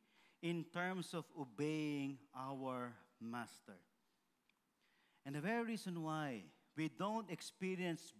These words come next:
breakthrough in our relationship with God, because we don't focus on the Master, we focus on the treats. We focus on the rewards. "Lord, yung trabaho ko. Lord, yung business ko.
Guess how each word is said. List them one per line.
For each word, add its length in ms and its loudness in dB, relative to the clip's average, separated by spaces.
breakthrough 560 0
in 120 2
our 200 4
relationship 680 -4
with 160 -8
God, 300 -8
because 440 2
we 140 0
don't 320 2
focus 800 0
on 240 2
the 80 2
Master, 720 0
we 140 -2
focus 760 -8
on 220 0
the 120 -4
treats. 480 -16
We 120 2
focus 680 0
on 120 2
the 80 0
rewards. 440 -4
"Lord, 300 6
yung 120 0
trabaho 400 4
ko. 280 -4
Lord, 280 8
yung 160 4
business 480 2
ko. 320 -12